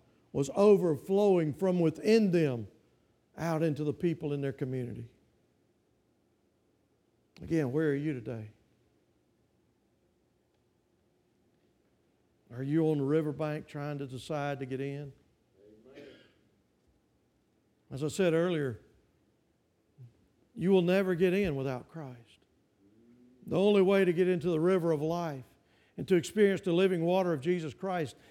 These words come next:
Speaker 1: is to accept Him who died on the cross, who God raised from the dead,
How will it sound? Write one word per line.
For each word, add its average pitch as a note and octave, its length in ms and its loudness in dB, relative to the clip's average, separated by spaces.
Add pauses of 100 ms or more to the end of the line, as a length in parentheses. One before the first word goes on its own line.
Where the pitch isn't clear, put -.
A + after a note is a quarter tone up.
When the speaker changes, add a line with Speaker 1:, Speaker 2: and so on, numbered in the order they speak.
(140)
Speaker 1:
is F#3+ 160 2
to G#3 120 2
accept G#3+ 480 0
Him F#3 320 -2 (280)
who F#3 100 2
died G3 340 2
on G3 140 0
the F3 80 0
cross, F#3+ 560 -6 (180)
who G#3 120 4
God G3 260 4
raised G3+ 420 2
from G3+ 180 -2
the F3+ 80 -2
dead, F3 440 -2